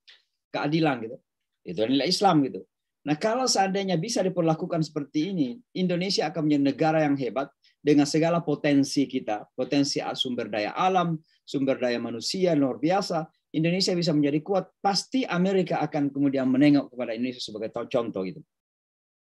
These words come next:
Ya. Tapi kalau tidak ada dunia Islam yang bisa dilihat, maka Amerika merasa paling hebat, paling benar, merasa paling istimewa. Makanya Amerika itu merasa eksepsional, istimewa.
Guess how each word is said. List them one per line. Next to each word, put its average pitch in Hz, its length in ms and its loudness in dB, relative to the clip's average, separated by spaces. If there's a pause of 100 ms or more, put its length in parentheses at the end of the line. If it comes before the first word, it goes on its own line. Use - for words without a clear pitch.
(120)
Ya. 98 180 -12 (560)
Tapi 285 240 0
kalau 190 240 2
tidak 185 300 2
ada 247 100 0
dunia 185 220 2
Islam 180 300 0
yang 165 40 2
bisa 156 160 -2
dilihat, 156 480 0 (320)
maka 143 320 -8
Amerika 185 320 2
merasa 175 320 0
paling 156 200 0
hebat, 190 280 -6 (160)
paling 135 200 -2
benar, 170 320 -6 (360)
merasa 127 320 -2
paling 147 200 0
istimewa. 175 360 -2
Makanya 160 320 0
Amerika 143 320 2
itu 185 240 -4
merasa 160 320 -4
eksepsional, 165 800 0 (240)
istimewa. 151 640 4